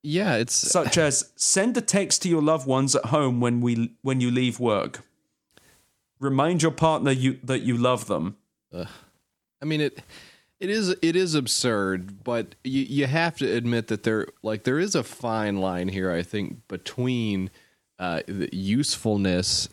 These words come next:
Speaker 1: and then just, uh, like you said, complete substitution for autonomy, right? Because, yeah, that's crazy. Like, uh, automatically send a text as if your wife picks up on the other end when her phone buzzes and goes,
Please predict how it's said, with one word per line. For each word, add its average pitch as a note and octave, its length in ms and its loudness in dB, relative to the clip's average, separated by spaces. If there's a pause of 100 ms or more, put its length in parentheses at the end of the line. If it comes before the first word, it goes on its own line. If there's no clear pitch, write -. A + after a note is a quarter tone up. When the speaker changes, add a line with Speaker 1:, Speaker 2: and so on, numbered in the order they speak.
Speaker 1:
and G2+ 180 -2
then F2+ 360 0
just, F#2 380 -2
uh, D#2+ 280 0
like - 220 -2
you D#2+ 60 -4
said, D#2+ 260 -2
complete A2+ 440 -2
substitution F2+ 1300 -2
for F#2 400 -2
autonomy, F#2 760 0
right? F2 240 0
Because, C3 400 -2
yeah, - 100 0 (160)
that's C#3 200 -4
crazy. F2+ 500 -4
Like, D2+ 300 -4 (500)
uh, F2 200 -4
automatically G2+ 640 0
send G2 260 -2
a E2 40 -4
text - 340 -4 (280)
as C3 160 -4
if F#3 180 -2
your C3 140 0
wife A#2+ 340 -2
picks - 260 -2
up A2+ 180 0
on G#2 200 0
the F#2+ 140 0
other G2+ 280 0
end G2 240 -2
when F#2 160 0
her E2 80 -2
phone G#2 300 -4
buzzes F2+ 340 -2
and E2+ 120 -2
goes, E2+ 320 -2